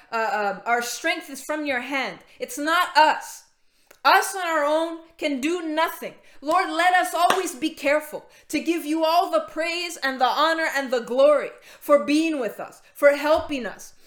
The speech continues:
It's not from a, the man of, the, the hand of a man or a human or, or, or some politician or some lawyer, but all the strength and the help that we have is from your hand.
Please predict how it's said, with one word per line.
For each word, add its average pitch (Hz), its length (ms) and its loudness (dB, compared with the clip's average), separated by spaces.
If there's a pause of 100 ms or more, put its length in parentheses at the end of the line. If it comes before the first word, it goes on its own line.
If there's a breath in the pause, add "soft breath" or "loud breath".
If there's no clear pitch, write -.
(140 soft breath)
It's 285 140 -2
not 302 240 -2
from 294 200 -4
a, 247 280 -2
the 247 80 -2
man 269 380 0
of, 277 80 2 (240)
the, 240 160 -2
the 240 100 -2
hand 302 340 -4
of 269 120 -4
a 226 100 -4
man 277 400 -2
or 233 160 -4
a 196 100 0
human 302 500 -4 (300 loud breath)
or, 254 160 2
or, 247 200 0
or 233 140 -2
some 302 300 -6
politician 302 840 -2 (180 loud breath)
or 254 80 -4
some 262 420 -4
lawyer, 311 460 4 (180 loud breath)
but 262 280 2
all 349 340 4
the 285 140 0
strength 320 640 -6
and 240 180 -6
the 208 120 -4
help 254 420 -2
that 240 180 0
we 254 140 -10
have 254 440 -2 (140 loud breath)
is 294 160 0
from 247 280 -6
your 302 340 0
hand. 294 400 -4